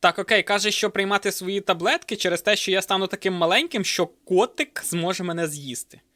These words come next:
Press E to push.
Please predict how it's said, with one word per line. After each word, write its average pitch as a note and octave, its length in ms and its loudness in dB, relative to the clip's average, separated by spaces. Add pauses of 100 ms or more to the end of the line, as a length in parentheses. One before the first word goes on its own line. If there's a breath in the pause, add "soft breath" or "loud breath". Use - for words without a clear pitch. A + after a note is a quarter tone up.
(1900)
Press D#3 260 -2
E F3 140 -10
to D#3 100 -8
push. - 500 -10